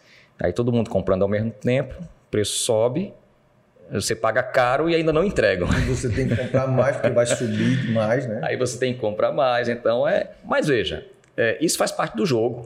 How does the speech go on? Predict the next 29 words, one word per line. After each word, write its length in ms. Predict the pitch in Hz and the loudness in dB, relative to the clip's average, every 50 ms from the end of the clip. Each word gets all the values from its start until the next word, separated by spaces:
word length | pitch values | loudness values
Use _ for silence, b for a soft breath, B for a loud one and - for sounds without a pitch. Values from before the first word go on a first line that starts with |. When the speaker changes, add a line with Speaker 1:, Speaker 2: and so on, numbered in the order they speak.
| - - | -10 -6
Speaker 2:
É. 260 | 117 101 - - - - | -6 -4 -4 -6 -8 -8
Speaker 1:
Isso 200 | - - - - | -8 -6 -2 0
é 60 | - | 2
o 140 | 339 370 370 | 2 4 2
risco 300 | 214 202 208 170 - - | 2 2 0 -2 -2 -2
do 80 | - 196 | -2 -2
negócio. 540 | 208 269 240 165 143 139 147 147 135 151 117 | 0 0 2 2 2 4 4 2 2 0 0
Speaker 2:
Previsível, 340 | 113 127 127 110 101 104 107 | 0 2 0 0 -2 -4 -6
né? 200 | 117 127 127 123 - - - - | -6 -6 -8 -10 -12 -12 -6 0
Speaker 1:
É. 300 | - 107 104 92 92 80 | 0 2 2 2 0 0
Speaker 2:
De 40 | |
certa 240 | - 143 135 - 139 | -2 -2 -2 -2 -4
forma, 180 | - 131 127 123 | -4 -4 -6 -4
previsível. 360 | - 131 113 104 90 226 247 | -4 -6 -6 -6 -6 -2 0
Speaker 1:
De 80 | 233 202 | 0 2
uma 120 | 196 180 | 2 2
certa 300 | 170 - 165 165 - 156 | 2 0 0 0 0 0
forma, 460 | - - - 147 151 143 135 120 - - - - - - _ _ _ _ _ _ _ | 0 0 2 2 2 2 2 0 -2 -4 -10 -18 -20 -20 _ _ _ _ _ _ _
é, 200 | - 143 135 - - | -6 -6 -6 -4 -2
não 100 | 143 165 | -2 -2
é 60 | 151 | -2
que 100 | - 160 | -2 -4
é 40 | 156 | -2
previsível. 400 | - 165 156 135 110 104 - - - - | -2 0 0 0 0 -2 -2 -6 -6 -4
A 40 | 151 | -2
gente 140 | 180 - - | -2 0 0
sabe 340 | - - 165 165 180 175 | 0 2 2 0 0 -2
que 100 | - - | -2 -2
isso 160 | 180 170 - | -2 -2 -2